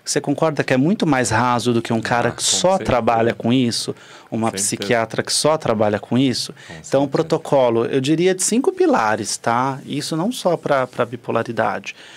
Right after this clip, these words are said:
Speaker 1: mas que fomenta muito a saúde mental. A gente fala da psicoterapia com um profissional psicólogo, que vai ajudar muito nessa questão de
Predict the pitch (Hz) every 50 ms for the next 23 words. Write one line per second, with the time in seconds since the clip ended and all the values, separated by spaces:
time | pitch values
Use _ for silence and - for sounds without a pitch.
0 | - - - 120 117 110 - - 120 - - 131 123 127 127 139 147 147 - 170
1 | 156 147 143 160 190 196 202 196 165 - - 151 143 139 135 120 120 127 123 123
2 | 131 131 - - 95 87 - - - - - - - - - _ - 180 - 123
3 | 127 - - - 139 139 151 170 185 175 160 147 135 - - - - 113 - 131
4 | - - 113 208 - - - 123 123 143 160 143 - - 113 101 - - - -
5 | - 110 110 107 104 104 - - - - - - 117 110 101 107 117 127 139 156
6 | 170 - _ - - - - - _ - - 123 117 104 110 107 110 113 113 -
7 | 120 104 113 113 120 120 113 113 113 117 120 127 151 180 190 - - 127 120 113
8 | 113 110 107 - 113 - - 117 107 - - - - 110 104 107 107 104 - -
9 | - - - - _ - - 117 - 113 110 113 113 110 110 110 110 110 107 107
10 | 107 107 107 104 104 104 104 101 101 104